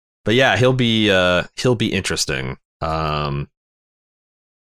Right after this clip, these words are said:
uh, I can't, I can't wait to see how they, they bring him to life. The other one that I saw, uh, attached to a name was Rosa Escoda, uh, who has been cast as a young Mysaria. Now, Mysaria is the,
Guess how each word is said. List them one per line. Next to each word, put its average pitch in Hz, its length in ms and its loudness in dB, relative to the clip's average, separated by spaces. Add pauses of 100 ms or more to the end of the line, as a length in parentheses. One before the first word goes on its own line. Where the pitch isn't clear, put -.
(240)
uh, 82 320 0
I 90 100 -2
can't, - 240 -2
I 87 60 -2
can't 90 200 -2
wait 87 140 0
to 85 60 -4
see 87 240 0
how 82 460 0
they, 82 140 -2
they 80 140 -4
bring 85 200 -2
him 82 80 -4
to 80 60 -2
life. 82 340 -2
The 117 120 2
other 170 180 4
one 120 380 2
that 110 140 0
I 95 80 2
saw, 92 600 2
uh, 87 220 2
attached 90 440 0
to 98 80 0
a 90 40 0
name 87 360 0
was 85 220 -2
Rosa 98 640 2 (380)
Escoda, 87 840 0 (580)
uh, 85 300 2
who 107 100 0
has 95 120 2
been 90 160 0
cast 90 460 -2
as 87 240 0
a 85 80 -2
young 92 420 0
Mysaria. 87 720 0
Now, 82 100 -2
Mysaria 101 680 2
is 87 260 0
the, 85 480 0